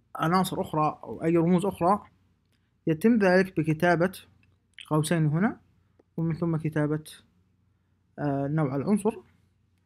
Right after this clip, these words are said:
الذي نريد استخدامه. ففي حال نريد استخدام الأرقام الرومانية أكتب آي صغير ومن ثم نقطة. لكن، آه، كتابة هذا الأمر يتوجب علينا تعريف حزمة تسمى، آه،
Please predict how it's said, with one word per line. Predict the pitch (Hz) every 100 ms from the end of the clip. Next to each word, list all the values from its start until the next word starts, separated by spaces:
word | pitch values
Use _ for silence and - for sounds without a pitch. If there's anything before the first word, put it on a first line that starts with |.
| _ -
الذي | 156 151
نريد | 156 147
استخدامه. | 143 - 170 185
ففي | 185 151 131
حال | 165
نريد | 156 151
استخدام | - - 156
الأرقام | 139 147 139 151 _ _ _ _ -
الرومانية | 160 156 156 175 220 285 _ _ _ _ _ 175
أكتب | 175 170 170 - _ -
آي | 160 160 160 -
صغير | - 151 151 147
ومن | 151
ثم | 147 156 160
نقطة. | 156 - - _ _ _ _ _ _ _ _ _ _ _ _ -
لكن، | 180 226 240 247 240 - -
آه، | 170 165
كتابة | 175 226 285 247 196
هذا | 185
الأمر | 156 160
يتوجب | 156 165 151
علينا | 147 180 156
تعريف | 151 151 156 156 - _ _ _ _ _ 180
حزمة | 156 196 - _ _ _ _ _ _ _
تسمى، | - 156 170 147 123 - _ _ _ _ _ _ _ _ -
آه، | 143 139 131 120